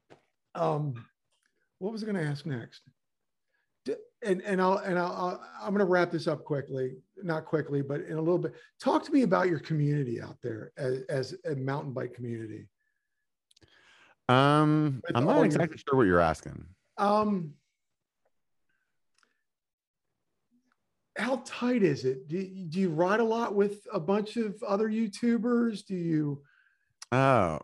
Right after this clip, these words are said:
Speaker 1: do
Speaker 2: like,
Speaker 1: you
Speaker 2: as far as the
Speaker 1: coordinate?
Speaker 2: YouTubers go, I don't really do a lot of, like, collaboration with a lot of other YouTubers.
Speaker 1: Mm-hmm.
Speaker 2: Everybody's got their own thing going on, man.
Speaker 1: Yeah.
Speaker 2: And, um, I mean, we'll, we'll, like, I bumped into a Colorado kid the other day on,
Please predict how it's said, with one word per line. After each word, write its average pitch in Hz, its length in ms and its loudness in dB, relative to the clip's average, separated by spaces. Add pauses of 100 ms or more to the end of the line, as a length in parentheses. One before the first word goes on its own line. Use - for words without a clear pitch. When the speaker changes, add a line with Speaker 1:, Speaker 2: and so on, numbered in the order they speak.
(100)
Speaker 1:
do 190 60 0
Speaker 2:
like, 113 120 4
Speaker 1:
you 113 60 4
Speaker 2:
as 104 100 2
far 190 200 6
as - 20 8
the 208 60 8
Speaker 1:
coordinate? 220 600 2
Speaker 2:
YouTubers 170 260 2
go, 147 500 4 (260)
I 127 100 4
don't 302 240 0
really 101 440 6 (260)
do 120 240 2
a - 20 6
lot 87 400 2
of, 82 280 -2
like, 78 180 -6
collaboration 80 680 -4
with 87 140 -6
a - 40 -8
lot 80 160 -2
of 80 80 0
other 80 200 -2
YouTubers. 113 640 -6 (120)
Speaker 1:
Mm-hmm. 165 220 -10 (540)
Speaker 2:
Everybody's 320 380 6
got 180 160 4
their 113 160 6
own 117 140 6
thing 98 200 4
going 71 260 0
on, 71 220 -4
man. 78 320 -4
Speaker 1:
Yeah. 117 400 -4
Speaker 2:
And, 90 160 4
um, 78 520 0 (560)
I 127 40 0
mean, 135 160 6
we'll, 151 220 6
we'll, 160 300 2
like, 110 180 6
I 156 80 8
bumped 113 320 4
into 104 240 6
a 90 40 4
Colorado 90 560 2
kid 85 240 -2
the 90 100 2
other 87 180 0
day 90 380 0
on, 78 460 -6